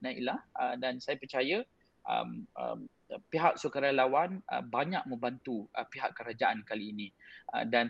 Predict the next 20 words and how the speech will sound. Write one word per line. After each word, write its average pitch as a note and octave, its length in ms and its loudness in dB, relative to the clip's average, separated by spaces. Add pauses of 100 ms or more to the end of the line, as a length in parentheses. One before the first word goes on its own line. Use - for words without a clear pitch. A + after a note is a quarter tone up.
proses, - 720 4 (320)
um, A2+ 480 0 (320)
pengukuhan D3+ 720 0
ataupun, A#2 640 -2
um, A2 240 -2 (320)
um, G#2 320 -6 (240)
pemerkasaan, C3 1200 4 (320)
uh, - 160 -4
N C3 160 -2
G C3+ 160 -2
O B2+ 80 4
N B2 160 2
G B2 160 -2
O B2 80 2
ini C3+ 320 0
harus C3 400 -2
diteruskan B2 720 0
di A#2+ 80 -2
masa A2 320 -4
hadapan G#2+ 480 2